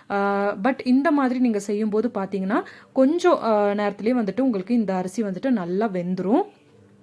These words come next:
பாருங்க, இந்த மாதிரி நல்லா வந்துட்டு அந்த டவல்ல ஒரு, ஒரு, ஆ, பத்துல இருந்து பதினஞ்சு நிமிஷம் நீங்க போட்டு வச்சீங்கனாலே போதும்.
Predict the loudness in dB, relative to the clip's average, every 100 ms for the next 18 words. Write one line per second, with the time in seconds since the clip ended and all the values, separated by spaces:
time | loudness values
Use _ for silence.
0 | -20 _ -20 -20 -6 -2 0 0 0 -2
1 | -2 0 0 0 0 0 0 0 -2 -2
2 | 0 0 -2 -2 -2 -2 0 -2 -4 -20
3 | -8 -2 0 2 2 2 2 2 2 0
4 | 0 -2 0 0 0 0 0 2 2 2
5 | 0 0 0 -2 -2 -2 -2 -4 -4 -4
6 | -4 -4 -4 -2 0